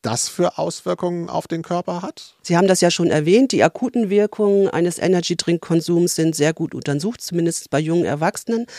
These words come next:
Speaker 2: Aber bislang gibt es noch keine Daten zum chronischen Konsum.
Speaker 1: Das ist aber natürlich ein Punkt, der vielen Leuten irgendwie Sorgen macht, was das dauerhaft mit mir macht. Wenn ich das richtig verstanden habe, forscht das B F R ja durchaus auch genau an diesem Thema.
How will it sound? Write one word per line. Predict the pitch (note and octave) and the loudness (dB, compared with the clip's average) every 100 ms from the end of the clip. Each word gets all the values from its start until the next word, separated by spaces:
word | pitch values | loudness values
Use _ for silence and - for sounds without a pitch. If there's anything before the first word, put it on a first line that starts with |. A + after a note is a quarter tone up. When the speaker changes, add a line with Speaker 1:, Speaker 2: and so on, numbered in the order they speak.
| - - | -18 -8
Speaker 2:
Aber | - E3+ E3 | 0 2 4
bislang | F3 - F3+ F3+ F#3+ | 2 0 0 2 2
gibt | F3+ - | 0 -6
es | E3 | -4
noch | E3+ D#3+ | -2 -2
keine | - E3+ F3 | 0 2 2
Daten | E3 D3+ - E3 E3 | 0 -2 -2 -4 -6
zum | - D#3 D3+ | -6 -6 -8
chronischen | - D#3 D#3 - - | -4 -2 -2 -4 -10
Konsum. | - C3+ C#3 - - D3 | -8 -8 -6 -10 -12 -12
Speaker 1:
Das | B2 C3+ | -2 0
ist | E3 | 2
aber | D#3+ D3 | 2 4
natürlich | D3 D3+ D#3 | 4 4 4
ein | D3 C3+ | 4 0
Punkt, | D#3+ F3+ - | 2 0 0
der | C3+ | -2
vielen | - - D3+ C#3+ C#3+ D3 | -2 0 2 2 -2 -4
Leuten | C3 C3 - C#3 | 0 2 0 -6
irgendwie | - C3 A#2+ | -4 -4 -2
Sorgen | B2 C3 D#3 C3 | 0 2 2 -2
macht, | A#2 | -4
was | A#2+ - | -2 0
das | B2+ - | -2 2
dauerhaft | C#3 B2 A2 - | 2 2 0 -2
mit | A#2 | -6
mir | A2+ G#2 | -4 -2
macht. | B2+ - - - - - | -2 -4 -14 -20 -20 -4
Wenn | C3 | -2
ich | B2+ | 0
das | B2+ | 0
richtig | C#3+ G#3 F#3 | -2 -4 -4
verstanden | F3+ E3+ E3 | -2 -2 -2
habe, | D#3+ E3 D#3+ | -2 0 0
forscht | - A#2 C3 - | 2 2 2 0
das | D3+ - | -4 0
B | C3+ | 0
F | - - | 0 -2
R | A#2+ B2 | 2 4
ja | B2+ | 4
durchaus | A#2+ B2 - B2+ - | 4 2 2 -2 -2
auch | B2 | -4
genau | - C3 B2 | -2 0 0
an | B2+ | 0
diesem | C3 C#3 | -2 -2
Thema. | D3+ E3 G#2 E2 F#2 | -2 -2 -2 -4 -10